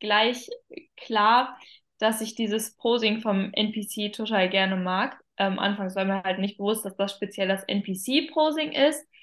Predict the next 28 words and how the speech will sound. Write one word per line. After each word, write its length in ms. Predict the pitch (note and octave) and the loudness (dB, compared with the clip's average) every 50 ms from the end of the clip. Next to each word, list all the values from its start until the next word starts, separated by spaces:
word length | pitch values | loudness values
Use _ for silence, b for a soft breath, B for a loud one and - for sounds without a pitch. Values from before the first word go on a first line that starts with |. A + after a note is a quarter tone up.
| b b b b b _ _ _ | b b b b b _ _ _
Aber 340 | - G3+ G#3+ A3 A#3 A#3 A#3+ | 4 6 6 6 6 4 2
für 100 | - A#3 | 2 0
mich 220 | A3 A3 A3+ - A3 | 0 0 0 2 2
war 140 | G#3 G#3 | 2 2
klar, 280 | G#3 - G#3+ G#3 G#3 G#3 | 2 2 4 6 6 6
dass 180 | G#3 G3+ G3+ - | 4 0 -4 -6
es 120 | G3+ - - | -8 -10 -8
in 220 | - - G3 F#3+ | -6 -4 -4 -4
diese 320 | F#3 A3 A#3 A#3+ A#3 A#3 A3+ | -2 -2 -2 -2 -2 -2 -2
Richtung 340 | A#3 A3+ - - G#3+ G#3 G3+ | -4 -4 -4 -6 -4 -4 -2
gehen 220 | A3 A3 G#3+ G#3+ | -2 -2 -2 0
soll 220 | G#3 G3+ G3+ G3+ G3+ | 2 4 4 4 2
vom 300 | - G#3 G3 F#3+ F#3+ - | 0 -4 -6 -6 -6 -4
Posing. 580 | A3 G#3+ A3+ A3+ A3+ B3 B3 B3 C4+ C4+ B B B B B B B _ _ _ | -2 -2 0 0 0 0 0 0 -2 -4 B B B B B B B _ _ _
Beim, 540 | - G3 G3 G3 G3 G3 G3+ G3 G3 - - - | 0 2 4 4 4 2 2 0 -2 -4 -6 -4
äh, 340 | - G3+ G3 G3 F#3+ F#3 F#3 | 0 2 2 4 2 2 0
D 160 | F#3+ G3+ G#3+ | 0 -2 0
B 100 | G3+ G#3 | 0 2
R 160 | G#3+ A3 G#3 G3 | 2 2 0 -2
V-Posing, 920 | - - A3+ A3 A3 A3 A3 - A#3 A3+ A3 A3 A3 G#3+ A3 A3+ A3+ B B _ _ _ _ _ _ | -4 -2 0 0 0 0 -2 -4 -2 -2 0 0 0 0 -2 -4 -6 B B _ _ _ _ _ _
da 220 | - - G3 G3 F#3+ | -2 0 2 2 2
sehe 200 | F#3+ G3 G3+ A3 | 2 2 2 2
ich 240 | G#3+ - - - | 0 -4 -10 -6
mich 360 | - G#3 G#3 A3+ A3 - - - | -2 0 0 0 0 -2 -4 -2
persönlich 600 | B3+ A3+ G#3 G#3 G#3+ A3 A3 A3 A3+ A3 - - | 0 0 2 2 2 2 2 2 2 0 0 -2
einfach 380 | - G3 F#3+ - G3 - - | -4 -4 -4 -6 -10 -10 -4
nicht 400 | G#3 G3+ G#3+ B3 C4+ C4 - - | -2 -2 0 -2 -2 -6 -8 -6
so. 340 | - D4+ D#4 D#4 D#4+ E4 | -2 0 2 2 2 0